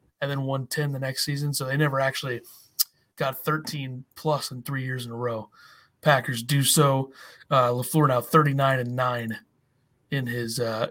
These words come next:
coaching career to start. Uh, the Steelers beat the Browns on Monday Night Football. Major send-off for Ben, Ben Roethlisberger, what could be his final game at Heinz Field.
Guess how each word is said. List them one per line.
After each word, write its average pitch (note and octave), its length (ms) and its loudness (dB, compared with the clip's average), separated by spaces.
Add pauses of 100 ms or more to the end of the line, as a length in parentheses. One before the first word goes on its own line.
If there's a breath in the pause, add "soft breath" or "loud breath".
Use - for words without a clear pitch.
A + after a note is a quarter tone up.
(140)
coaching D3 340 0
career C3+ 220 -2
to B2 60 -6
start. D#3+ 480 10 (180 loud breath)
Uh, C3+ 140 10
the B2+ 60 -2
Steelers F#3+ 400 8
beat E3 160 6
the D3+ 60 -2
Browns E3+ 360 10
on D#3 100 8
Monday E3+ 160 8
Night D#3 140 4
Football. E3+ 340 4
Major E3 360 6
send-off E3+ 420 4
for D3+ 80 -4
Ben, E3 420 2 (360 soft breath)
Ben F3+ 180 4
Roethlisberger, F3 720 8
what E3 160 6
could E3+ 140 0
be E3 100 2
his D3 140 0
final F3 400 4
game D#3+ 440 0 (340)
at D#3+ 120 2
Heinz D#3+ 300 2
Field. D#3 420 2